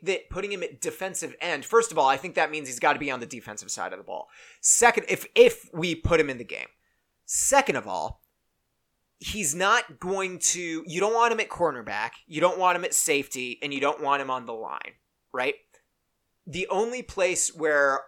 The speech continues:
well, and this, this might be a thing where this is the only place to put Olimar, the only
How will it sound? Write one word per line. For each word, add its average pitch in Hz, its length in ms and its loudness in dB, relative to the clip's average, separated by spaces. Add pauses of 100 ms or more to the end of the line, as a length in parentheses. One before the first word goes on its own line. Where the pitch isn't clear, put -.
(260)
well, 143 420 2
and 208 200 6
this, 254 180 6
this 214 260 4
might 196 320 0
be 156 460 -2 (320)
a 165 80 -2
thing 160 280 0
where 131 380 0
this 151 220 -2
is 143 60 -6
the 156 180 -8
only 156 240 -4
place 139 300 -4
to 147 120 -8
put - 380 0
Olimar, 117 540 2
the 131 120 -6
only 139 320 -8